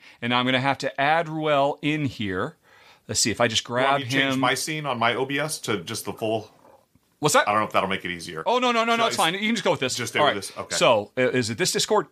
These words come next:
Speaker 1: Yes. If I copy this Discord, then come to this scene,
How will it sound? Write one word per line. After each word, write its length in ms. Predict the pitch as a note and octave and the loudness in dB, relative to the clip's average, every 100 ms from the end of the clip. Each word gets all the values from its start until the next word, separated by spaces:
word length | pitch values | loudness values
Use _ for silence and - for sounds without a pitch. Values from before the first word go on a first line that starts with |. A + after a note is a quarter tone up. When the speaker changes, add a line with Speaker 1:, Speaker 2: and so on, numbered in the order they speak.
| _ | _
Speaker 1:
Yes. 300 | C#3 A#2 - | 0 2 0
If 140 | C#3+ - | -4 0
I 220 | C#3 D3 | 2 2
copy 720 | C#3+ - - D#3+ F#3+ G#3+ A#3+ | 0 -12 -6 2 2 4 2
this 240 | A3 F3 - | 2 2 2
Discord, 560 | C3 - A#2 G#2+ B2+ - _ - - - - | 0 0 0 0 -2 -6 _ -20 -20 -14 -6
then 100 | B2 | 0
come 160 | C3+ | 2
to 80 | B2 | 2
this 180 | A#2+ G3+ | 0 0
scene, 520 | - E3 B2 A#2 E3+ | 0 2 2 0 -6